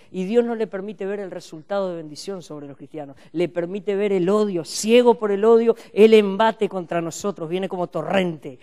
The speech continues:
pero Dios ve lo que va a hacer usándolo a él. ¿Cuántos lo creen? ¿Vamos a orar? Vamos a orar. Si estás desanimado, bueno,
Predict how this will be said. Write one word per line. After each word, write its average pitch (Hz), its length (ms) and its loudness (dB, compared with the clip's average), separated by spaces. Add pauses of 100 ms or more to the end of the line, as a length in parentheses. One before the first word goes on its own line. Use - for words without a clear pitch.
(180)
pero 156 200 -2
Dios 170 220 0
ve 180 420 -6
lo 147 120 -18
que 151 80 -16
va 151 120 -6
a - 20 -10
hacer 147 340 -12 (160)
usándolo 147 480 -14
a 131 120 -16
él. 117 60 -20 (1600)
¿Cuántos 175 280 -6
lo 156 80 -8
creen? 127 200 -18 (1040)
¿Vamos 160 220 -2
a - 20 -6
orar? 160 220 -2 (1400)
Vamos 196 240 -6
a - 20 -6
orar. 131 220 -12 (960)
Si - 160 -4
estás 254 240 0
desanimado, 247 840 0 (180)
bueno, 302 340 -10